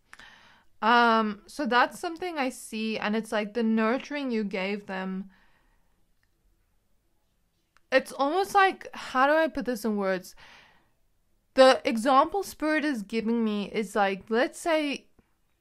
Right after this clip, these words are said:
someone's mother passed away and they're really missing their mother. It feels like that. I don't know if you used to do things for people you love, like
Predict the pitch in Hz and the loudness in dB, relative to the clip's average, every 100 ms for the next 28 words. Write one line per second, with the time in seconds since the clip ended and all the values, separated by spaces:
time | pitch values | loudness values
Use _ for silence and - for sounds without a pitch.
0 | _ _ _ - - 311 285 262 269 269 | _ _ _ -16 -2 0 2 2 2 0
1 | 240 220 208 202 220 220 - 196 202 208 | -2 -2 0 0 0 -4 -4 -2 0 -2
2 | 202 190 185 175 101 190 _ _ _ _ | -8 -4 -2 -2 -6 -14 _ _ _ _
3 | - 214 226 220 208 220 233 208 202 - | -2 0 2 2 2 2 2 2 0 -2
4 | 220 208 202 202 190 180 220 262 302 _ | -2 -2 -2 -2 -2 -2 -2 -2 -4 _
5 | _ _ _ _ _ _ _ _ _ _ | _ _ _ _ _ _ _ _ _ _
6 | _ _ _ _ 240 - - 302 339 - | _ _ _ _ -2 -2 -2 0 0 0
7 | 320 196 - 208 196 202 - - 220 240 | 0 0 -2 2 2 0 -8 -4 2 4
8 | 285 330 330 311 277 254 233 202 202 220 | 2 2 2 2 -2 -4 -2 -2 -4 -4
9 | - 240 185 214 220 226 240 220 220 240 | -6 -8 -6 -4 -4 -4 -2 -2 -2 -4
10 | 226 226 220 226 202 202 196 196 196 208 | -6 -6 -4 -2 -2 -4 -2 -2 -2 -4
11 | 196 190 185 | -6 -6 -8